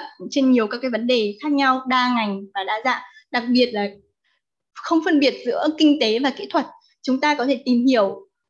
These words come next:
về kinh tế, kỹ thuật, nhưng cũng, cũng tìm hiểu chính về các vấn đề liên quan đến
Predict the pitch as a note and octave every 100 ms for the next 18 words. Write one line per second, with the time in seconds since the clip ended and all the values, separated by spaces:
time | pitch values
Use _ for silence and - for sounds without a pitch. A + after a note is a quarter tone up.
0 | A#3 G#3+ C4+ C4+ A#3+ A3 A3+ - D4+ -
1 | - - C4+ C4+ C4+ - D4+ F4+ - _
2 | A4+ C4+ D4 B3 B3 A3 G3+ G#3+ A3 C#4
3 | C4+ C4 A#3 B3 A3+ A#3 A#3+ A#3+ A3 G#3